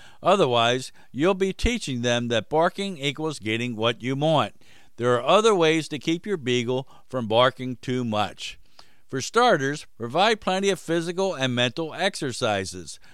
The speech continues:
When they are tired, all they want to do is sleep. One of the reasons for excessive barking is separation anxiety. So create enough time to spend with your dog, playing games, walking them in the neighborhood, or taking them to the park.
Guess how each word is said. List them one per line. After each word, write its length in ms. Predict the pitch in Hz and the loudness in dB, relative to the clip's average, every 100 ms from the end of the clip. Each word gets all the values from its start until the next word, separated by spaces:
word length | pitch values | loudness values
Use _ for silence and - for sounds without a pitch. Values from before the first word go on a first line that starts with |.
| - | -12
When 180 | 110 139 | -6 -2
they 120 | 214 | 0
are 120 | 240 | 0
tired, 500 | 220 160 135 135 139 - | 2 4 6 6 4 0
all 240 | 107 127 | 0 2
they 140 | 165 196 | 4 2
want 240 | 147 147 | 0 -2
to 80 | 143 | -2
do 260 | 107 113 117 | -2 -2 -2
is 120 | 117 | -4
sleep. 460 | - 120 101 - - - - | -4 -2 -2 -4 -16 -20 -12
One 200 | 107 156 | 0 2
of 100 | 220 | 2
the 140 | 214 | 2
reasons 480 | 175 175 160 175 170 | 2 2 2 -2 -6
for 160 | - 113 | -4 -2
excessive 680 | 110 - 156 156 156 147 - - - | -2 -4 -4 -4 -6 -8 -10 -20 -8
barking 560 | 135 156 160 131 117 120 | 4 6 6 2 -2 -4
is 220 | 98 117 | -6 -6
separation 680 | - 160 170 180 214 202 139 | -4 -4 -2 0 0 0 -4
anxiety. 720 | 110 90 107 101 92 80 78 - - 135 | -6 -4 -2 0 -2 -8 -16 -18 -20 -14
So 200 | - 139 | -2 -2
create 460 | - 185 214 233 151 | 0 2 4 2 0
enough 380 | 151 180 214 | -2 0 0
time 340 | - 156 151 151 | 0 2 2 -2
to 80 | 139 | -8
spend 420 | - 151 156 156 | -2 2 2 2
with 140 | 147 | -2
your 100 | 175 | -4
dog, 480 | 165 120 110 104 104 - - - | 0 2 4 2 -2 -14 -20 -6
playing 360 | 180 220 226 | 0 0 0
games, 460 | 160 139 139 139 - - | 0 2 2 -2 -10 -10
walking 500 | 107 143 190 220 214 | 2 4 4 0 -4
them 220 | 196 185 180 | 0 0 0
in 80 | |
the 120 | 185 190 | -2 0
neighborhood, 720 | 139 131 117 107 107 107 - - - | 2 2 0 -2 0 -2 -4 -16 -10
or 140 | 143 | -8
taking 420 | - 233 254 170 135 | 0 2 2 0 0
them 240 | 139 139 | 0 0
to 220 | - 139 | -2 -2
the 100 | 156 | -2
park. 480 | - 208 156 98 - | 0 4 4 2 -6